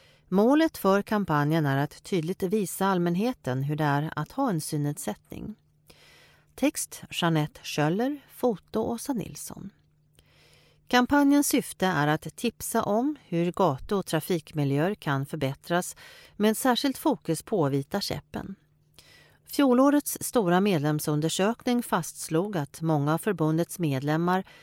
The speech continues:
känner en så stor otrygghet i gatu- och trafikmiljöer att det inte går ut på egen hand i närområdet. Kampanjen startar efter sommaren och avslutas på Vita käppens dag den femtonde oktober.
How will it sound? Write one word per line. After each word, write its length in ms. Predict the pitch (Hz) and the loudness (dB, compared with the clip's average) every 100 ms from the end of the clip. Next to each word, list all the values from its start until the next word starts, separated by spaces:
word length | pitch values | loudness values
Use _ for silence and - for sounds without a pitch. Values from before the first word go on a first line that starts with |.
| - _ | -20 _
känner 400 | - 220 214 233 | 0 4 6 6
en 120 | 240 | 4
så 120 | 240 277 | 2 -2
stor 460 | - 311 190 160 - | 2 0 2 -2 0
otrygghet 880 | 170 143 - 151 151 170 196 - 147 | 0 0 -2 -2 -2 -2 -2 -2 -2
i 120 | 175 | 0
gatu- 400 | - 160 139 - | 2 2 2 -2
och 120 | 175 | -2
trafikmiljöer 840 | 214 - 170 - 143 143 147 156 170 - - - | -2 -2 -6 -4 -2 0 2 2 0 -8 -20 -16
att 220 | - 208 - | 0 0 2
det 80 | |
inte 240 | 285 196 214 | 2 2 2
går 160 | 262 | 2
ut 320 | 240 294 - - | 4 2 -2 -2
på 80 | |
egen 260 | 208 147 160 | 0 2 0
hand 280 | 156 135 139 | 0 0 0
i 60 | |
närområdet. 960 | 165 165 143 151 165 151 - - - - _ _ _ _ _ _ _ _ _ _ | 2 2 0 -2 -4 -6 -10 -14 -18 -20 _ _ _ _ _ _ _ _ _ _
Kampanjen 600 | 254 262 294 302 302 302 | 2 4 6 8 6 4
startar 520 | - 220 135 - 185 | 4 2 2 2 4
efter 380 | 190 - 208 202 | 4 2 0 0
sommaren 580 | - 175 135 143 151 | 0 0 2 2 2
och 160 | 160 - | 2 2
avslutas 680 | 170 135 - 147 143 160 160 | 2 2 0 -2 0 -2 -4
på 240 | - 170 | -2 0
Vita 260 | 220 247 269 | 0 -2 -4
käppens 520 | - 214 - 220 - | -2 -4 -2 -4 -2
dag 280 | - 165 202 | 0 2 2
den 200 | 160 139 | 0 0
femtonde 480 | - 165 147 143 139 | 0 -2 -2 -6 -8
oktober. 580 | - - - - - | -8 -12 -12 -14 -16